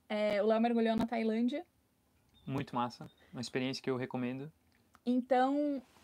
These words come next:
Speaker 1: é um lugar que eu fiquei com muita vontade de voltar, que eu não sabia que existia.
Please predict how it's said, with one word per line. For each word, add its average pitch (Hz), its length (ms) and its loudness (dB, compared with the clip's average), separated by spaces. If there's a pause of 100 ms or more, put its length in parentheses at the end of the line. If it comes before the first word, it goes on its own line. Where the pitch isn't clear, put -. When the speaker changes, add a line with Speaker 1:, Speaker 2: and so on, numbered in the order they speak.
(280)
Speaker 1:
é 254 120 4
um 269 60 2
lugar 262 220 2
que - 80 -6
eu 285 40 -6
fiquei 320 160 -6
com 285 80 -4
muita 285 160 -4
vontade 294 300 -2
de 277 80 -6
voltar, 302 320 2
que 269 100 -4
eu 254 60 2
não 247 140 0
sabia 247 360 -4
que 247 120 -6
existia. 226 540 -4